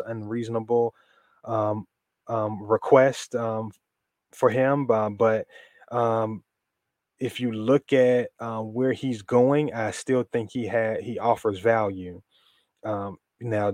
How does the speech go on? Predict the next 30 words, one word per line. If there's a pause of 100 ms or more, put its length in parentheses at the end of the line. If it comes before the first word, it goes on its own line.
(180)
the
quarterback
is
gonna
be
more,
uh,
aggressive
down
the
field. (300)
Uh,
they've (100)
added
Curtis
Samuel. (460)
Um,
he's
gonna, (140)
uh,
chip
into
targets.
Uh,
Antonio
Gibson's
passing
game
role,
but,